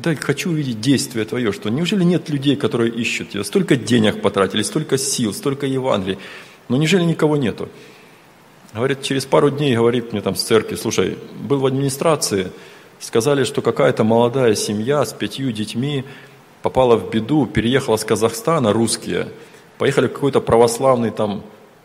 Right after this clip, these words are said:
колхоз такой создавался, что такое, пр-, православная община, их там обманули, они остались без,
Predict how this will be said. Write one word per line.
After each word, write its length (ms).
колхоз 480
такой 240
создавался, 640
что 160
такое, 360
пр-, 200
православная 600
община, 580
их 140
там 200
обманули, 480
они 220
остались 600
без, 440